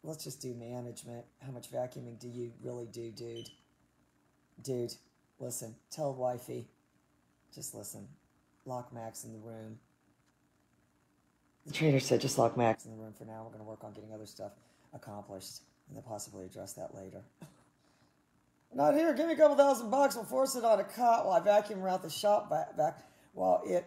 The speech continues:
temporarily doesn't do the behavior." If you said, "No, the behavior's all gone." Look at this guy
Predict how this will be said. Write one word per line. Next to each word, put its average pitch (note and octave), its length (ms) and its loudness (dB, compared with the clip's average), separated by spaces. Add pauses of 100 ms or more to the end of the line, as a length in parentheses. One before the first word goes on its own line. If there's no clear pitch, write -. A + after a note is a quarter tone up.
(480)
temporarily E3+ 840 0
doesn't D3 360 2
do D3+ 160 -4
the C3+ 80 -4
behavior." C#3+ 720 -2 (1900)
If A#3 160 -12
you A#3 80 -10
said, A3 200 -4
"No, G#3+ 200 -4
the E3+ 100 -6
behavior's F#3+ 500 -4
all F3 140 0
gone." D3+ 380 -6 (2000)
Look - 20 -16
at D#3 60 -14
this C#3 120 -16
guy - 220 -20